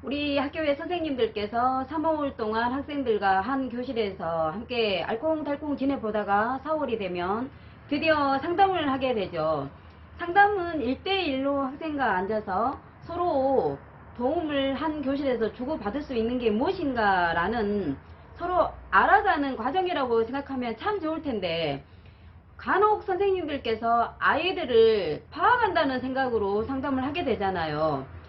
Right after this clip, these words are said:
그래서 파악한다는 생각으로 등본, 초본에서 아이들을 또 미리 파악하고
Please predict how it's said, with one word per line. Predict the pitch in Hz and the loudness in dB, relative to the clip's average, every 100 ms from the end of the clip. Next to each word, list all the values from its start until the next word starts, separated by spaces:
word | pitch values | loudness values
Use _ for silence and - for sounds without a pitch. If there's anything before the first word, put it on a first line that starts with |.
| - - - | -20 -20 -8
그래서 | 294 349 349 311 294 | -2 4 6 6 4
파악한다는 | 339 392 392 359 339 311 302 | 4 6 6 4 2 2 -2
생각으로 | 302 311 277 262 208 - - - | 0 0 0 -2 -2 -4 -16 -6
등본, | 302 339 339 285 | -4 2 2 2
초본에서 | 311 294 302 254 226 208 | 0 0 0 0 2 6
아이들을 | 175 226 247 233 214 | 6 6 4 2 2
또 | 226 | 0
미리 | 214 311 330 285 | 0 0 -2 -4
파악하고 | - 294 294 220 170 175 202 269 | -4 -8 -4 -6 -4 -2 0 0